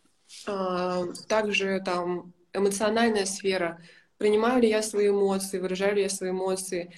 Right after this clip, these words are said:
либо я их подавляю. Вот, например, ко мне девчонки приходят, которые, а, у них переедание, они едят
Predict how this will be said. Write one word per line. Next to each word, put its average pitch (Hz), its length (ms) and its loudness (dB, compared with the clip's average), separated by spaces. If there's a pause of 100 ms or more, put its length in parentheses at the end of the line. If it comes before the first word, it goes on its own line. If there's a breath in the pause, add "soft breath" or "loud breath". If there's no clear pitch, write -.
(100)
либо 226 220 4
я 220 180 8
их 220 120 -8
подавляю. 190 920 2 (320)
Вот, 190 180 -2
например, 208 320 0
ко 208 80 -2
мне 208 120 4
девчонки 240 340 2
приходят, 202 540 0
которые, 196 720 0
а, 175 240 -4
у 185 80 -2
них 196 180 -4
переедание, 202 760 0
они 185 160 -10
едят 190 500 -4